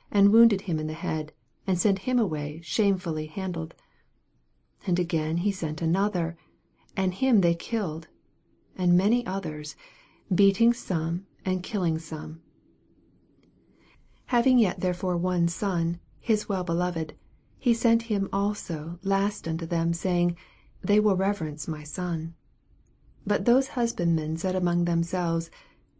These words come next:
This is the heir. Come, let us kill him, and the inheritance shall be ours. And they took him, and killed him, and cast him out of the vineyard.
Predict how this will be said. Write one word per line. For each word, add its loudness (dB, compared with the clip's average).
This 0
is -4
the 0
heir. -4
Come, 0
let 4
us 0
kill 2
him, -2
and 4
the 6
inheritance 0
shall -4
be -2
ours. -4
And 4
they 4
took -2
him, -4
and 2
killed 0
him, 0
and -2
cast -2
him 2
out -2
of -2
the -2
vineyard. -2